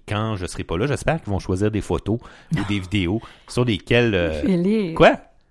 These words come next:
Speaker 1: Non, mais c'est pas, c'est pas triste, c'est pas, euh, mais je, je veux laisser quelque chose, Jocelyne. Je, j'ai l'impression que c'est pas assez, c'est pas suffisant.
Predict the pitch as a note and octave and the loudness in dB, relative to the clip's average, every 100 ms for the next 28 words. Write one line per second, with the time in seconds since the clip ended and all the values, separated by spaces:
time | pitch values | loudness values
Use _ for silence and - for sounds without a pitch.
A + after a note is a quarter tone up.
0 | - F#4 - - _ _ - C#3 D#3+ - | -10 -10 -10 -18 _ _ -4 -2 -2 -4
1 | - F#3 G#3+ - - F#3+ - A#3 - - | 0 2 2 2 -2 -2 -2 -6 -6 -8
2 | G2+ - G#2 D3+ D#3+ D3 A#2+ G2+ A2 A2 | -8 -6 -2 4 4 4 2 0 0 0
3 | F#2 G#2 F#2+ F#2 D#3 D#3 - D3 C3 - | 0 0 2 0 0 -2 -2 -6 -6 -2
4 | B2 C3+ A2+ F#2 - G#2 A2+ F#2 E2 D2 | -2 0 -4 -4 -4 -8 -6 -4 -4 -4
5 | D#2 E2+ F#2+ F2 - - - G#2+ A2+ G#2 | -8 -6 -6 -4 -6 -6 -2 0 0 -4
6 | - F2+ - A2 - F#2+ - - A#2 - | -10 -10 -2 -2 -2 -6 -6 -6 -6 -6
7 | A2+ - - G#2+ F2 F2 | -4 -6 -8 -12 -8 -10